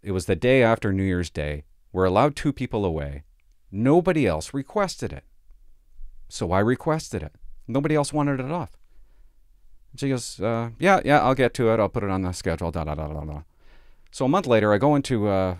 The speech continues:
we ha-, we're having a briefing, and Ben, his name's not Ben, but I'm not gonna say his real name,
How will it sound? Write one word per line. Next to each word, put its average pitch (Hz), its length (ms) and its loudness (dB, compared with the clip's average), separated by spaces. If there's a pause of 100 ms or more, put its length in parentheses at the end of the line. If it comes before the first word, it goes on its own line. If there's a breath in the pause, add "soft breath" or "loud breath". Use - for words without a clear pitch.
we 117 120 -6
ha-, 127 160 0
we're 131 120 -2
having 139 180 0
a 95 40 -6
briefing, 90 420 -6 (400)
and 107 320 -6 (160)
Ben, 135 580 2 (280)
his - 140 -12
name's 110 240 0
not 90 220 -2
Ben, 82 240 0
but 80 100 -4
I'm 82 120 -4
not 82 140 -6
gonna 82 140 -10
say 78 140 -8
his 73 140 -6
real 78 180 -6
name, 71 220 -10